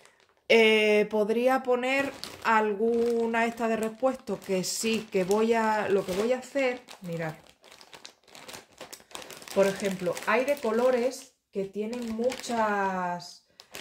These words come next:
muchas ma-, que se necesitan muchas madejas. Por ejemplo, del cuatrocientos cincuenta y dos.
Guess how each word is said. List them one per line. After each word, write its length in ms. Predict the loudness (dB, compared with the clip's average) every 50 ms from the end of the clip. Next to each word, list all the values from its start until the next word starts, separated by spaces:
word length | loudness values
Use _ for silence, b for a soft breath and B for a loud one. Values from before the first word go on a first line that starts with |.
| -10 -6
muchas 400 | -4 -4 -4 -2 -4 -4 -2 -2
ma-, 120 | -4 -4
que 180 | -4 -4 -6 -4
se 140 | -4 -2
necesitan 580 | -4 -4 -4 -4 -6 -6 -6 -6 -4 -2 -2 -2
muchas 320 | -4 -6 -8 -8 -6 -6
madejas. 480 | -4 -4 -4 -2 -4 -4 -6 -10 -12 -14 -14 _ _ _ _ _
Por 140 | -8 -6 -6
ejemplo, 560 | -6 -8 -6 -6 -6 -6 -6 -8 -12 -14 -14 _ _ _ B B B B B B B B B B
del 220 | 0 0 0 2
cuatrocientos 720 | 2 0 0 0 0 -4 -2 -2 -2 0 0 -2 -4 -4
cincuenta 540 | -4 -6 -6 -4 -4 -4 -4 -2 -2 -2 -2
y 60 | -2
dos. 200 | 0 -2 -4 -4